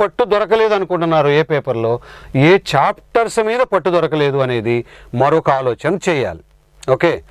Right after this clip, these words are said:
అలా చేసినప్పుడు మీకు ఎక్కడైతే ఎక్కువ డిఫికల్టీనెస్ ఉందో, ఆ దానికి ఒక నెల రోజుల సమయంలో ఎక్కువ టైంని కేటాయించండి. ఎక్కడైతే తక్కువ ఉందో, తర్వాత దానికి తక్కువ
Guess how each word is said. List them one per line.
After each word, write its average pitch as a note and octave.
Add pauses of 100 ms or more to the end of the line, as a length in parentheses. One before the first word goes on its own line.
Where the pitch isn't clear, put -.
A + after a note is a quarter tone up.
(420)
అలా F#3+ (160)
చేసినప్పుడు F3 (500)
మీకు F3+ (180)
ఎక్కడైతే A3 (140)
ఎక్కువ - (120)
డిఫికల్టీనెస్ E3
ఉందో, A2 (500)
ఆ - (180)
దానికి E3+ (340)
ఒక F#3+ (140)
నెల E3+ (100)
రోజుల G#3+ (100)
సమయంలో B2+ (500)
ఎక్కువ A3+ (220)
టైంని F3+ (380)
కేటాయించండి. G#2+ (440)
ఎక్కడైతే A3 (240)
తక్కువ G3
ఉందో, B2 (680)
తర్వాత D#3 (120)
దానికి C3 (360)
తక్కువ E3+